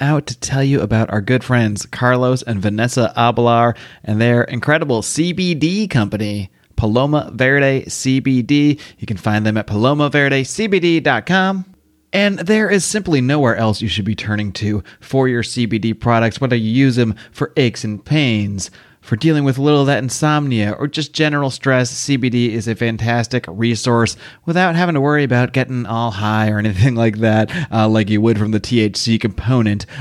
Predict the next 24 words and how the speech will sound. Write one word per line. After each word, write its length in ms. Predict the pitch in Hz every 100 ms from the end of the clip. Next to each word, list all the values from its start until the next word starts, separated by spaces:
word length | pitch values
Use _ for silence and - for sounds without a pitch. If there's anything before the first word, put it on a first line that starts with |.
| -
Uh, 260 | 110 104
this 240 | 101 113 110
is 140 | 104
C 200 | - 131
B 200 | 113 110
D, 440 | 98 170 156 156 117
is 140 | 101 -
purely 800 | - 131 180 185 151 113 107 98 - -
the 320 | 139 156 135
non-psychoactive 1500 | 156 160 170 165 160 117 120 135 131 135 113 120 117 117 104 -
part 320 | - 120 117 -
of 240 | 113 107
the 60 | 110
marijuana 580 | 107 107 104 104 104
plant. 500 | - 110 127 123 123 - - -
Uh, 180 | 110 110
extremely 460 | 117 - 202 220 127
helpful 260 | 113 117
for 160 | 104 113
all, 200 | 123 120
all 220 | - 127
sorts 260 | 123 131 127
of 80 | 123
things. 260 | 127 123